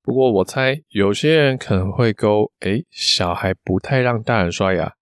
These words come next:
来把这个当成一个问题。但我不会把这个列为问题，为什么呢？因为我们一直在强调，其实三岁以下的小孩本来就是不配合啊，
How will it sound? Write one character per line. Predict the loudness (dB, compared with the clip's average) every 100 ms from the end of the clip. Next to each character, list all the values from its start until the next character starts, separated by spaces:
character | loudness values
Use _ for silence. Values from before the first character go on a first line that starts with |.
| _
来 | -6 -6
把 | -4 -8 -8
这 | -4 -2
个 | 0 -2 -4 _
当 | -12 -10
成 | -8 -10 -8
一 |
个 | -4 0
问 | 0 0
题。 | -8 -14 _ -20 -20 _ _ _ -4
但 | 0
我 | 2 0 -2 -6
不 | -4
会 | 0 0 -2
把 | -6 -14
这 | -8
个 | -4
列 | -2 -2
为 | -2
问 | -2 -4
题， | _ _ _ _
为 | -4 -2
什 | -2
么 | -2
呢？ | 0 -2 _ _ _ _ _ _
因 | -4 0 2
为 | 2 0 _ -12
我 | -8 -6
们 | -6 -8
一 | -2 -2
直 | -2 -2
在 | -2 0
强 | -2 -4
调， | -2 -2 -4 _ _ _
其 | -4 -2
实 | 0 -2
三 | -4 -2 -2 -2
岁 | -2 -2
以 |
下 | 0 -2
的 | -2
小 | -4
孩 | -6 -12 _ _ _ _ _
本 | -4 -4
来 | -4 -4
就 | -2 -4
是 | -4
不 | -4 -6
配 | -6 -2 -2
合 | -4
啊， | -12